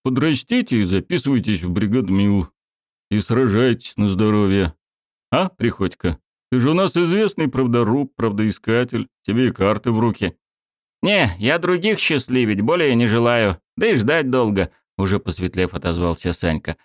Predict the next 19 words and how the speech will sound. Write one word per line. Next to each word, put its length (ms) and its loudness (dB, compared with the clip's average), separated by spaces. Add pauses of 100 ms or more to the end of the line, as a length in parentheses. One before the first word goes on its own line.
(220)
"Ладно, 320 0
Иван 180 0
Саныч, 460 -6 (140)
пойдём 320 2
мы, 80 0
что 180 -6
ли?" 160 -8 (520)
"Да 300 0
идите, 380 -6
что 220 -6
тут 180 -16
с 140 -20
вами", 380 -2 (300)
разрешил 680 0
добрый 420 0
Остапчук. 800 -8 (300)
"Но 160 2
впредь, 360 -4
чтоб 260 -10